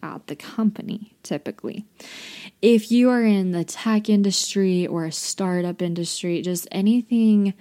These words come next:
like that, you might be entitled to unlimited P T O, which, in my personal opinion,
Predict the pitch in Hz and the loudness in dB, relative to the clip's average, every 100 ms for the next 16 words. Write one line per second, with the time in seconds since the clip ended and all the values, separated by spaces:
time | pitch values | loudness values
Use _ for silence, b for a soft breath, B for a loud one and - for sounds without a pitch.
0 | B 175 185 180 175 160 165 170 156 214 | B -2 0 0 0 -4 -4 -4 -4 -6
1 | 339 - B B B B B _ _ _ | -8 -10 B B B B B _ _ _
2 | - 190 190 208 214 359 440 294 302 240 | -2 0 2 2 2 0 0 2 2 2
3 | 226 220 202 - - - 170 170 180 240 | 2 2 2 0 -4 -2 -2 0 2 2
4 | 339 208 156 - 170 - 160 151 160 175 | 2 0 0 -6 -8 -4 -4 -2 -2 -2
5 | - - 208 214 214 208 - 220 214 180 | -4 -2 4 4 4 0 -2 -2 0 -2
6 | 170 160 147 151 | -2 -6 -6 -8